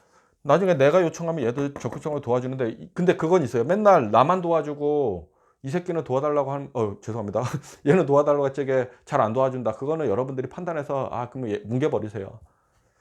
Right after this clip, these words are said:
저는 그 뭐, 여러분들한테 할 말은 아닌데, 저는 몇 번 이렇게 도와줘가지고 안티적으로 나오는 친구들이 있어요. 그런 친구들은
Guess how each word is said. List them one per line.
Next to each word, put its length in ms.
저는 520
그 80
뭐, 500
여러분들한테 520
할 180
말은 300
아닌데, 500
저는 380
몇 280
번 160
이렇게 220
도와줘가지고 1080
안티적으로 580
나오는 340
친구들이 440
있어요. 340
그런 180
친구들은 640